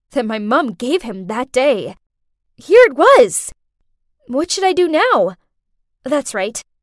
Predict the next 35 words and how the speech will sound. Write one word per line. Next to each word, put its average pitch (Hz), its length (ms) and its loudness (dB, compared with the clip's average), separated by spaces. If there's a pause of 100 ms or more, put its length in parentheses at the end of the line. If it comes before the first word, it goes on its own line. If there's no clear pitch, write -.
(120)
I 285 60 -10
had 392 260 -6
to 427 80 -10
take 330 240 -6
it - 60 -14
to 254 100 -10
the 226 240 -10
hospital 233 420 -4
to 247 100 -2
have 269 160 -2
it 240 120 -6
checked. - 580 -2 (260)
After 226 320 -10
pleading 339 960 -2
and 262 160 -8
putting 240 340 -4
pressure 269 380 -6
on 233 120 -2
the 202 60 -6
doctor, 262 600 -4 (260)
he 285 220 -8
finally 320 640 -4
admitted 233 640 -2
that 285 140 -8
he'd 339 160 -6
accepted 339 640 -6
a 285 40 0
bribe 247 520 -2
from 240 380 -4 (600)
Dean 285 640 -4 (300)
to 359 140 -4
fake 370 420 -4
the 359 100 -6
test - 400 -2
result. 233 520 -4